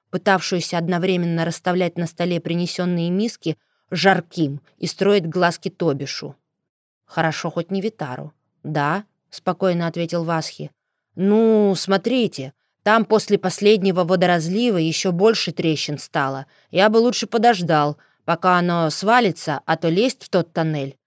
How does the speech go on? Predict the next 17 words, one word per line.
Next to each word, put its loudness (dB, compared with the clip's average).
"Мы 6
попробуем 6
обрушить", 0
признался -4
Васхи. -8
"А 4
само 4
свалиться 2
оно 4
может 0
лишь -2
спустя -2
пару 0
тысяч -6
лет". -2
"Ну, -4
смотрите. -10